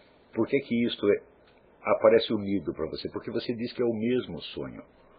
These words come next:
Então é como se fosse uma história pra você. Quer dizer, você colocou uma ordem temporal, entendeu? Quer dizer, a sequência em que as imagens apareceram, né,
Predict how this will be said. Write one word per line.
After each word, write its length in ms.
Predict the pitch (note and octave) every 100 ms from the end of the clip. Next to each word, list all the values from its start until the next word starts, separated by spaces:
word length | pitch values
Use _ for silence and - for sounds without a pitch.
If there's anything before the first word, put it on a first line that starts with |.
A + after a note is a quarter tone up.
| - - - - - - - - -
Então 160 | A2+
é 40 | G#2
como 240 | - A2 G#2+
se 140 | G2
fosse 280 | - D#2+ -
uma 120 | A2+
história 360 | C#3 - F#3 A#2+
pra 140 | -
você. 260 | B1 - - - _ _ - - - - - - - -
Quer 80 | -
dizer, 120 | F2
você 240 | F#2 - C#3+
colocou 380 | D#3+ C#3+ C#3
uma 140 | D3 C#3+
ordem 320 | C3+ C#3+ C#3+
temporal, 640 | C#3+ C#3+ D3 C3+ G#2+ F#2 - - - -
entendeu? 300 | - - G#2+ - - - - - - - - - -
Quer 80 | -
dizer, 120 | E2+
a 60 | F#2+
sequência 680 | - - - F3 D3 - D2
em 60 |
que 100 | C#2
as 120 | E2+
imagens 360 | F2 E2 D2+ D2+
apareceram, 560 | D2+ G2+ E2+ - C#3+ - - - - - - - - - - -
né, 180 | F2+ F#2+